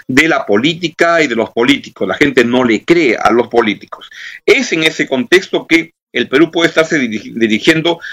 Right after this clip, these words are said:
hacia un resultado, insisto, muy, muy insólito, muy inesperado, donde la gente puede estar expresando un voto de malestar profundo con lo que ocurre y pueden estar tomando decisiones como las que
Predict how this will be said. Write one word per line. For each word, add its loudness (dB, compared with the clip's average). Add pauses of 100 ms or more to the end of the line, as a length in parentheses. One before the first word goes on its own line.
(160)
hacia 4
un 4
resultado, 0
insisto, -2
muy, 2
muy 2
insólito, 0
muy 2
inesperado, 2 (320)
donde 0
la 0
gente 0
puede 0
estar 0
expresando -2
un 0
voto 0 (260)
de 2
malestar 0
profundo 0
con 0
lo -2
que 4
ocurre 0 (260)
y -2
pueden 2
estar 0
tomando 0
decisiones 0
como -2
las -2
que -2